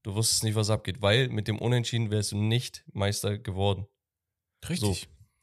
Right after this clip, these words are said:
Speaker 1: Dann kommt ein junger Jamal Musiala rein, der am Anfang der Saison sowohl in der Bundesliga als auch in der Champions League die ganze Fußballwelt verzaubern durfte.
Speaker 2: Mhm.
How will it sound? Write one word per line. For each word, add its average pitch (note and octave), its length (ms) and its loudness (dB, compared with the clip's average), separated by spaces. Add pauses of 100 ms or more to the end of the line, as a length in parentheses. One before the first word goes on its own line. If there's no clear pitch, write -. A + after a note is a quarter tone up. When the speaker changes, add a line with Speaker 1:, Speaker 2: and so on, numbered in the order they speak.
(520)
Speaker 1:
Dann A#2 300 6 (400)
kommt C#3 380 2
ein F#2 280 -6 (520)
junger D3 680 4 (160)
Jamal A2+ 420 6
Musiala G#2+ 500 2
rein, F2 280 -6 (640)
der G#2 280 2
am - 260 -6
Anfang C#3+ 420 2
der C3 100 4
Saison G2+ 520 -2
sowohl G2+ 320 -2
in G2+ 80 2
der G2 80 2
Bundesliga A2 800 0 (220)
als G#2+ 240 2
auch G#2+ 120 2
in G#2 80 2
der G2+ 140 2
Champions F#2+ 440 -4
League G2 240 -8 (320)
die - 60 -20
ganze A2+ 320 2
Fußballwelt G2+ 800 -2 (200)
verzaubern G2 540 0
durfte. - 400 -10 (640)
Speaker 2:
Mhm. A2+ 380 6